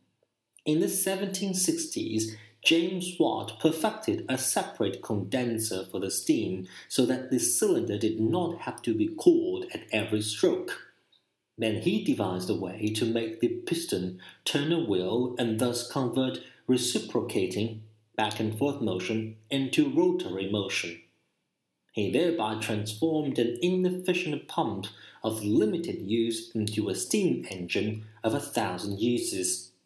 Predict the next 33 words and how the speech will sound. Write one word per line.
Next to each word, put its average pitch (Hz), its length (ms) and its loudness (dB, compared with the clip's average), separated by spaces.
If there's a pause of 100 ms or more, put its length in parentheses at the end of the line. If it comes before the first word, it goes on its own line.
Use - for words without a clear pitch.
(640)
The 110 80 2
final 214 420 2
step - 500 0
came 127 360 0
when 117 200 2
the 107 80 2
steam 117 480 0
was 107 260 2
introduced 131 840 4
into 110 320 2
the 104 60 -2
cylinder 110 600 0 (300)
to 113 220 4
drive 165 440 2
the 170 80 6
piston 180 640 0
backward 143 760 -2
as 110 200 0
well 107 160 2
as 110 240 0
forward, 127 560 0 (440)
thereby 107 520 2
increasing 101 800 0
the 95 100 -2
speed 127 500 2
of 104 120 0
the 110 180 -2
engine 107 420 -2
and 92 260 -6
cutting 165 380 0
its 110 180 0
fuel 98 380 2
consumption. 92 840 -4